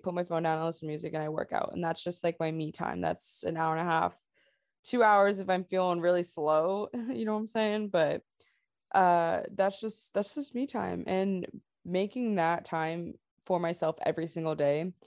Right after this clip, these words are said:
has been really beneficial for, like, my mental health, for, like, physical health, literally, like, everything. And I hate to be like, "Ugh, working out is so beneficial," because everyone always says that, and it is.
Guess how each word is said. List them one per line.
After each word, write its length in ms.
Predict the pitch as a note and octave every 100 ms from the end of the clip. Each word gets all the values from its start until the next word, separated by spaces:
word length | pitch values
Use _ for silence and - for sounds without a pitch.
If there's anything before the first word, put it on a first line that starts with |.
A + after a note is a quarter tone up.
| _ _
has 160 | - G3+
been 160 | F3 F3
really 180 | E3+
beneficial 720 | E3 E3 D#3+ D3+ - F3 F3+ -
for, 180 | E3 D#3+
like, 180 | D3 D3
my 120 | F3+
mental 360 | A#3 C4+ B3+
health, 240 | G3 F3+ - -
for, 160 | F#3 -
like, 220 | F3+ F3 -
physical 340 | B3 B3+ F#3+
health, 280 | F#3 F3 -
literally, 520 | G3 F3 F3+ E3 D#3+ -
like, 200 | - - -
everything. 540 | F3 D#3+ E3+ - G3 F#3+ _ _ _ _ _ -
And 220 | F#3+ F#3+
I 120 | F3+
hate 220 | G3+ G3+
to 80 | G3
be 140 | F3+ F3
like, 240 | E3+ F3 -
"Ugh, 180 | - - _ _ _ _ _ _
working 440 | G3+ F#3+ A3 A3 A3
out 360 | A3 G#3 F3+ -
is 140 | F#3+
so 140 | G3+
beneficial," 640 | G3 G3 G3 G3 F#3 E3+ E3
because 360 | F3+ F3+ F3 -
everyone 520 | F3+ F3+ F3 F3 F3
always 300 | E3 E3 E3
says 180 | D3 D3+
that, 160 | D#3
and 100 | E3+
it 440 | D#3+ - F#3 F#3+ -
is. 240 | - -